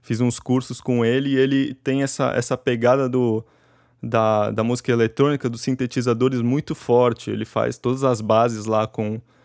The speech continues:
com, com sintetizador analógico. Então,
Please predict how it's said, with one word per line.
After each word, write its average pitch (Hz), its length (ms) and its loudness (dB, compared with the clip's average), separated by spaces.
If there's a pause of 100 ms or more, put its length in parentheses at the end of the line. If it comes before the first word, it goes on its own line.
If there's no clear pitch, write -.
(320)
com, 107 800 -2 (280)
com 110 180 -4
sintetizador 110 920 0
analógico. 113 920 0 (680)
Então, 120 680 2